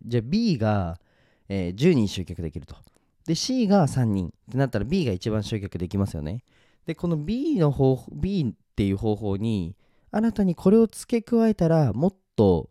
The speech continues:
集客ができるんじゃないかなとか、もっとなんか、こ-、なんだ、コスパよく、えー、動けるんじゃないかなっ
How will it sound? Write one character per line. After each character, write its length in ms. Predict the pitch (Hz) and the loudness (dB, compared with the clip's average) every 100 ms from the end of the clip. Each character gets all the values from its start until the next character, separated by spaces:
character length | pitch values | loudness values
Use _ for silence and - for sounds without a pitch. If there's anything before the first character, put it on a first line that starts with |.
| - | -8
集 200 | - 107 | -2 0
客 180 | 107 110 | 2 2
が 80 | |
で 100 | 98 | 2
き 100 | 95 | 0
る 80 | 98 | -2
ん 20 | |
じ 80 | 85 | -2
ゃ 40 | 87 | -2
な 100 | 87 | -2
い 60 | |
か 100 | 90 | 0
な 200 | 87 87 | 0 0
と 100 | - | -4
か、 360 | - 95 92 90 | -2 0 0 0
も 120 | 170 | -2
っ 80 | 202 | -2
と 100 | 143 | -2
な 80 | 110 | -4
ん 40 | |
か、 180 | 104 95 _ _ _ _ _ | -4 -6 _ _ _ _ _
こ-、 100 | _ _ - | _ _ -10
な 220 | 98 92 | -6 -4
ん 60 | 92 | -4
だ、 80 | 87 | -6
コ 140 | 123 | -4
ス 80 | - | 0
パ 100 | 113 | -2
よ 80 | 110 | -2
く、 220 | 73 95 - _ _ - | -6 -10 -14 _ _ -8
え 240 | 98 98 101 | -2 0 0
ー、 40 | |
動 100 | 117 | 0
け 120 | 127 | 2
る 80 | 113 | 0
ん 60 | 95 | 0
じ 80 | |
ゃ 40 | 92 | -2
な 80 | 95 | -2
い 40 | |
か 120 | 135 | 0
な 160 | 151 | 2
っ 80 | 147 | 0